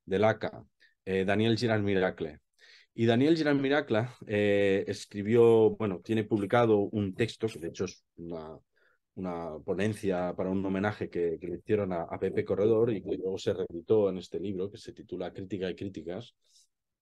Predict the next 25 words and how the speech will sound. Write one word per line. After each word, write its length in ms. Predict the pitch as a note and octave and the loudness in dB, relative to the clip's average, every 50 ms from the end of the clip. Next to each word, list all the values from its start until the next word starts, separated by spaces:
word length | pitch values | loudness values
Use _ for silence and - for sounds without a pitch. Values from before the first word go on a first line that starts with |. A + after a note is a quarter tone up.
| _ | _
eh, 400 | - A2 G#2 G2+ G2 F#2+ F#2+ F#2+ F#2 F#2+ F#2+ F#2+ F#2 F#2 F#2 E2+ D2+ - - _ _ _ _ _ | 0 2 2 4 4 4 2 0 -2 -4 -4 -4 -4 -4 -4 -6 -10 -12 -16 _ _ _ _ _
y, 720 | - B2 A#2+ A#2 A#2 A2+ A2 A2 G#2+ G#2 G#2 G2+ G2 F#2 - _ _ - | -4 -2 0 0 2 0 0 0 0 0 0 -2 -4 -6 -8 _ _ -10
y 120 | A#2+ A#2 | -6 -2
lo 420 | A2+ A2+ A2+ A2 A2 A2 G#2+ G#2+ | 2 4 4 6 6 6 6 6
introduce 360 | G#2+ G#2+ G#2 A#2+ C3 B2+ - D3 | 4 4 2 0 0 4 4 4
de 40 | |
la 100 | C3+ B2 | 4 4
siguiente 300 | - - A2+ G2+ F#2 F#2+ | 2 -2 -4 -2 -2 -4
manera, 360 | E2 E2+ D#2 D2 C#2+ - - E2+ A#2 D#3 | -4 -4 -8 -10 -12 -14 -12 -8 -8 -6
¿eh? 60 | C#3+ | -6
Da-, 640 | G2 F2 E2+ C#2+ - - - - - - - G2+ F#2+ | -6 -6 -8 -8 -10 -12 -16 -20 -20 -14 -12 -10 -8
Daniel 280 | F2+ A#2 C3 C#3+ D3 C3 | -4 0 2 2 2 2
Girard 160 | B2+ A#2+ A#2 | 2 0 2
Miracle 300 | B2 B2 A#2+ A#2+ C#3 C3+ | 0 0 0 0 0 0
es 100 | - - | 0 0
el, 160 | G2+ F#2 - - _ - - - _ - _ _ | -2 -4 -6 -10 _ -20 -20 -20 _ -20 _ _
el 140 | - F#2 F#2 | -14 -12 -10
pri-, 180 | - G#2 G2+ | -8 -8 -6
primer 360 | F#2 - A#2+ A#2 A2+ B2+ B2 | -6 -2 0 2 4 4 4
gran 160 | A#2+ B2+ B2+ B2+ | 4 2 2 2
continuador 720 | C#3 A#2+ - A#2 G#2+ G#2+ G2+ G2+ G#2+ A2+ G#2+ G2 F#2 F2+ | 0 0 2 2 2 4 6 6 6 6 6 4 2 -2
de 120 | F#2 F2 | -6 -8
esta 240 | - - - G#2+ F#2+ | -8 -6 -6 -6 -4
genealogía, 920 | - - A#2+ A2 G#2+ G2+ G2 F#2 - - - A2 G#2 G2+ F#2+ F#2+ F2+ E2+ - - - - - _ _ - | 0 0 2 2 2 2 2 0 -2 -4 -2 0 2 4 4 4 2 0 -4 -12 -20 -20 -20 _ _ -8
eh, 640 | - F#2 F2+ E2+ E2 D#2+ D#2 D#2 D2 B1+ D#2 D2+ | -6 -4 -2 -2 -4 -4 -6 -8 -8 -10 -12 -12